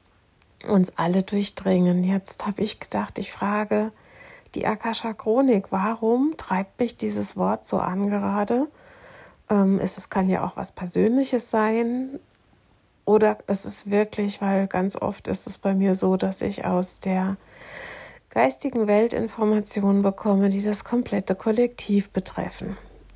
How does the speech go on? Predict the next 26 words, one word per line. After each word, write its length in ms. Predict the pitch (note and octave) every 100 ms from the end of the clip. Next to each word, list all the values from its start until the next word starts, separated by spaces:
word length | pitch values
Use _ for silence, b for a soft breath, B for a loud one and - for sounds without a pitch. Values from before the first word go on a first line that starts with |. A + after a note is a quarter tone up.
| -
Deshalb 640 | F3+ - F3+ G3 - -
möchte 380 | F#3+ F3 - -
ich 100 | -
die 100 | G#3
Akasha 380 | G3+ B3 B3+ C#4+
Chronik 460 | - - D4 B3
fragen, 520 | - F#3 F#3 F#3+ G3+ G3+
was 220 | G3+ -
hat 160 | G#3
es 160 | G3+ G3+
auf 320 | F#3 F#3+ G#3+
sich 340 | - G3+ G3 -
mit 220 | G3 -
der 200 | F#3 F#3+
Würde? 580 | G3 G#3 G#3+ A#3+ C4+ D#4+ B B B B B B B B _
Und, 800 | A3 A3 A#3 C4+ C#4 - - - -
ähm, 500 | G#3+ G#3 G#3 G#3 G3+
was 400 | G3 G3 - -
auf 200 | G3 G#3
jeden 260 | G#3+ A3
Fall 280 | G3+ G#3 A3
schon 180 | - B3+
mal 140 | A#3
durchgekommen 840 | A3+ A3+ A#3+ - G#3 - G#3 G3+ G#3
ist, 360 | - G#3 - -
ist, 480 | F#3 G3+ - -